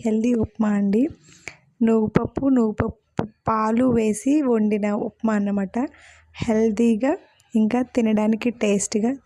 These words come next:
చాలా బాగుంటుంది. ప్రతి ఒక్కరూ తప్పకుండా ట్రై చేయవలసిందండి. ఎందుకంటే నువ్వుపప్పు మనం పిల్లలకి అందరికీ పెట్టలేం అస్తమానం కదా. అప్పుడప్పుడు మనం ఇలా పాలేసుకుని, నెక్స్ట్ నువ్వుపప్పు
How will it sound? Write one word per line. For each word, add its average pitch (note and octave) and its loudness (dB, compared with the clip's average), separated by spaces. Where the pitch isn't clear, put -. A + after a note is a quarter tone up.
చాలా G#3+ 0
బాగుంటుంది. G#3 0
ప్రతి A#3 0
ఒక్కరూ B3 -2
తప్పకుండా B3+ -2
ట్రై B3 2
చేయవలసిందండి. G#3+ 0
ఎందుకంటే A#3+ 2
నువ్వుపప్పు A3 -2
మనం A3+ -6
పిల్లలకి G3+ -2
అందరికీ G#3+ -4
పెట్టలేం A#3+ 0
అస్తమానం G#3 -2
కదా. G#3 -2
అప్పుడప్పుడు A3+ -2
మనం A3 2
ఇలా G#3 2
పాలేసుకుని, G3+ 0
నెక్స్ట్ - -4
నువ్వుపప్పు G#3+ 0